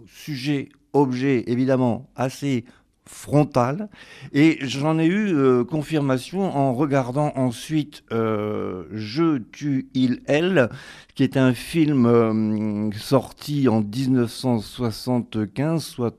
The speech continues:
trois ans après celui dont je viens de parler, Je tue, il, elle. Euh,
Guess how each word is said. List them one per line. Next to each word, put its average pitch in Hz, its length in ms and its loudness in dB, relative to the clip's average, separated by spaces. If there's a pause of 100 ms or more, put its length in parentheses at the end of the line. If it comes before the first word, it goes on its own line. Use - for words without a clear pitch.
(100)
trois 123 520 0
ans 127 200 -2 (340)
après 110 320 -2
celui 117 320 -4
dont 107 160 -2
je 101 100 -2
viens 104 220 0
de 101 80 -4
parler, 110 480 -2
Je 127 300 0
tue, 123 340 -6
il, 117 280 0
elle. 160 220 2 (560)
Euh, 143 760 4